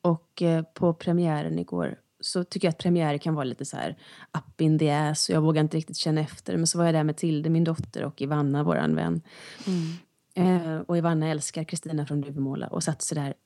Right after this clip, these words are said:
Speaker 1: nästan på, vi satt på tredje raden. Och så hade jag en nunna bredvid mig. Den handlar ju oerhört mycket om
Speaker 2: Vad
Speaker 1: Gud.
Speaker 2: intressant. Jag har ju haft
Speaker 1: Ja.
Speaker 2: så mycket nun-, det är så mycket nunnor här i Rom så att det är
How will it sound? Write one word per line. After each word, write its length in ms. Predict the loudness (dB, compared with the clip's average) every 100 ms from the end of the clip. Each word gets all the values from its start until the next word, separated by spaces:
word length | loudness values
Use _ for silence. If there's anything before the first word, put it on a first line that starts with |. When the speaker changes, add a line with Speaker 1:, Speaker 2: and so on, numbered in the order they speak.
| _ _ _
Speaker 1:
nästan 420 | 0 0 0 0
på, 100 | 0 -6
vi 80 | -2
satt 140 | -2
på 60 | -2
tredje 540 | -2 2 4 4 4
raden. 500 | 2 -2 -4 -4 -4 -6 _ -20 -20 _
Och 100 | -2
så 100 | 2
hade 180 | 2 2
jag 140 | 0
en 300 | 2 2 4
nunna 440 | 4 4 2 0 0
bredvid 400 | -2 -2 -4 -6
mig. 200 | -8 0
Den 140 | 4
handlar 260 | 6 4 2
ju 140 | 0
oerhört 440 | 2 4 4 2 2
mycket 280 | -2 -2
om 120 | 0 2
Speaker 2:
Vad 80 | 6
Speaker 1:
Gud. 20 |
Speaker 2:
intressant. 760 | 6 6 4 2 0 0 -2 -6
Jag 80 | -4
har 100 | -2
ju 120 | -2
haft 120 | 4
Speaker 1:
Ja. 100 | 6
Speaker 2:
så 60 | 6
mycket 200 | 4 -2
nun-, 360 | 0 0 -2 -4
det 60 |
är 40 | -6
så 120 | 0
mycket 220 | 0 0
nunnor 380 | 0 0 0 0
här 160 | -2 -2
i 140 | -6
Rom 260 | -6 -8 -8
så 120 | -12
att 120 | -12
det 80 | -10
är 180 | -10